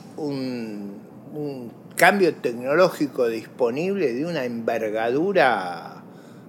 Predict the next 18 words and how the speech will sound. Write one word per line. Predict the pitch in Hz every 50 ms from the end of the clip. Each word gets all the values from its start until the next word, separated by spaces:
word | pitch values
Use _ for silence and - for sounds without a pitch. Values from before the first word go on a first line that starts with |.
| -
asombrosa | - 185 180 - - - 139 117 - 107 110 131 185 214 190 - - - - - -
frente | - - 95 87 85 - - - -
a |
nosotros, | - 80 - - - - 92 - 69 - - - - - - - - - - -
eh, | 98 95 95 95 90 90 87 85 - - - - - - - - - -
en | 190 196 180
la | 165 151
forma | - - 202 196 175 170 160 147
de | 139 131
comercialización. | 131 139 123 120 117 110 110 - - 113 107 107 101 - 123 113 - - - 269 233 170 151 147 139 143 - - -
O | - -
sea, | - - - 160 131 113 - - - - - -
piense | 185 196 208 208 - 202
usted | 175 - - - 196 202 220 233 226 - - 110
lo | 123 117 104 -
que | - 147
ha | 156 156
pasado | - 170 139 - - - 151 151 165 190 190 196 202